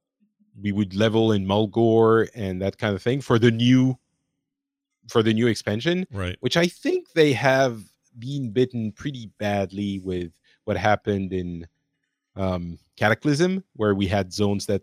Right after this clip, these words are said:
Speaker 1: were weirdly separated.
Speaker 2: Yeah, not
Speaker 1: Uh,
Speaker 2: everyone
Speaker 1: that
Speaker 2: loved the
Speaker 1: weren't just
Speaker 2: reworking.
Speaker 1: one unique continent.
Speaker 2: Yeah, not everyone
Speaker 1: So
Speaker 2: loved that,
Speaker 1: I don't
Speaker 2: for
Speaker 1: know if
Speaker 2: sure.
Speaker 1: they would do that again.
Speaker 2: Yeah, that is part of the rumors. Uh,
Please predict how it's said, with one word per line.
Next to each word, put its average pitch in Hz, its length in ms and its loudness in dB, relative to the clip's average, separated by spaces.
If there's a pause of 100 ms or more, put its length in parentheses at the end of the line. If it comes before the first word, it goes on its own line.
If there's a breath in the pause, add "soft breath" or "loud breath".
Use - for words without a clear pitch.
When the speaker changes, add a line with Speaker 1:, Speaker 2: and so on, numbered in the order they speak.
Speaker 1:
were 92 340 -2 (420)
weirdly 101 840 0
separated. 101 1000 0 (1080)
Speaker 2:
Yeah, 135 240 -6
not 170 220 -2
Speaker 1:
Uh, 131 40 6
Speaker 2:
everyone 156 280 4
Speaker 1:
that 143 60 2
Speaker 2:
loved 151 240 10
the 127 60 8
Speaker 1:
weren't 117 80 4
just 120 140 6
Speaker 2:
reworking. 107 180 2
Speaker 1:
one 127 180 2
unique 113 360 -2
continent. 143 540 -4
Speaker 2:
Yeah, 90 240 -4
not 131 160 -2
everyone 110 240 0
Speaker 1:
So 110 240 4
Speaker 2:
loved 113 140 2
that, - 80 -4
Speaker 1:
I - 20 -6
don't 90 140 -8
Speaker 2:
for - 80 -8
Speaker 1:
know - 20 -8
if 101 40 -8
Speaker 2:
sure. - 60 -10
Speaker 1:
they 98 120 0
would 92 160 -6
do 98 140 -8
that 90 180 -4
again. 85 340 -16 (280)
Speaker 2:
Yeah, 82 200 -8 (100)
that 127 160 0
is 123 100 -4
part 110 200 -2
of 95 60 -4
the 90 60 -2
rumors. 82 500 -6 (100)
Uh, 90 260 -2